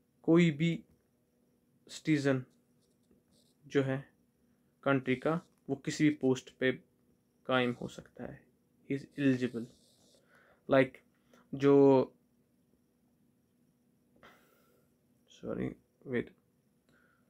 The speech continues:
इकोनॉमिकल, सोशल। उसके बाद,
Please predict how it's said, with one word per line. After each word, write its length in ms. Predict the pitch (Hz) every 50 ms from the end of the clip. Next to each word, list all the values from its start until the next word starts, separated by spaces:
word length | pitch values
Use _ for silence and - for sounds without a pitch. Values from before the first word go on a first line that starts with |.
| _ _ _ _ _ _ _ _ _ _ _ _ _ _ _ _ _ _ _ _ _ _ _ _ _ _ _ _ _ _ _ _ _
इकोनॉमिकल, 560 | _ - 151 143 135 127 120 - - 92 - - - _ _ _ _ _ _ _ _ -
सोशल। 520 | - - - 139 131 - - - - - - _ _ _ _ _ _ _ _ _ _ _ _ _ _ _ _ _ _ _ _ _ _ _ _ _ _ _ _ _ _ _ _ _ _ _ _ _ _ _ _ _ _ _ _ _ _ _ _ _ _ _ _ _ _ _ _ _ _ _ _ _ _ _ _ _ _ _ _ _ _ _ _ _ _ _ _ _ _ _ _ _ _ _ _ _ _ _ _ _ _ _
उसके 200 | - - - 180
बाद, 240 | 170 185 190 185